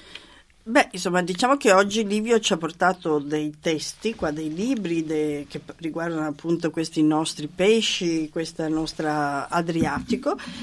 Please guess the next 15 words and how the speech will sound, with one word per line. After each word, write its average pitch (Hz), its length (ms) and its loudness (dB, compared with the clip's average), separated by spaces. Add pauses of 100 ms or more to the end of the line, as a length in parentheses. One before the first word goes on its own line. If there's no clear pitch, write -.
e 208 80 2
appunto, 185 800 2
eh, 165 240 -4
ci - 140 -4
sono 262 180 2
tantissimi 185 640 0
capitoli 170 500 -2
interessanti, 220 880 0
uno 196 220 2
dei 202 180 0
quali 254 320 2
parla 208 300 0
dei 208 140 0
pescatori 190 680 -4
italiani 151 720 0